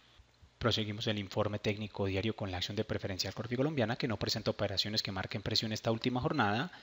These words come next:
sigue conservando como soporte los catorce mil cuatrocientos pesos y una resistencia demarcada en los dieciséis mil trescientos pesos.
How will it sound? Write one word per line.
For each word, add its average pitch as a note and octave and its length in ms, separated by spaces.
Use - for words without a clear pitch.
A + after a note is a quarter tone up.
sigue A2 300
conservando G2+ 540
como G2+ 200
soporte - 440
los G#2+ 140
catorce - 500
mil A2+ 180
cuatrocientos A#2+ 600
pesos - 460
y D3 100
una E3+ 160
resistencia D#3+ 520
demarcada G#2 520
en G#2+ 120
los G2+ 140
dieciséis G2+ 420
mil F3 180
trescientos G#2 480
pesos. - 440